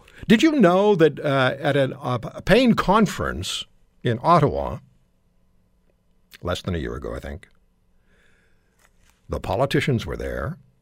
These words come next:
the policymakers were there, the medical profession was represented, but guess who wasn't allowed to be there?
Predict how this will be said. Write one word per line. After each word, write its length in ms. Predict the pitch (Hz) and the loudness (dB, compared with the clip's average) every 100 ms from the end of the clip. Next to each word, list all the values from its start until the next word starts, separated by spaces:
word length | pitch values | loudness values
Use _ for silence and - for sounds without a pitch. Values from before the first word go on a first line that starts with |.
| - | -14
the 80 | 87 | -14
policymakers 920 | - 107 131 - 113 78 67 - 60 | -6 -2 0 0 -2 -4 -6 -10 -12
were 140 | 62 | -10
there, 460 | 60 65 60 65 185 - _ _ _ _ _ _ _ _ - | -10 -8 -8 -6 -8 -10 _ _ _ _ _ _ _ _ -12
the 380 | 78 76 64 - _ _ _ _ _ _ - | -8 -6 -8 -12 _ _ _ _ _ _ -10
medical 360 | - 117 170 135 | -4 -2 -2 -2
profession 520 | 104 80 67 78 71 | -2 -4 -6 -6 -8
was 300 | 64 - - _ | -8 -12 -18 _
represented, 640 | - 71 69 67 - - - _ _ _ - | -8 -6 -8 -10 -10 -10 -14 _ _ _ -6
but 120 | 110 | -2
guess 160 | 254 | 0
who 80 | 311 | 2
wasn't 260 | 294 233 202 | 2 2 2
allowed 320 | 143 143 139 | 2 0 -2
to 80 | - | -4
be 220 | 92 80 | -8 -8
there? 400 | 64 53 52 _ | -8 -10 -12 _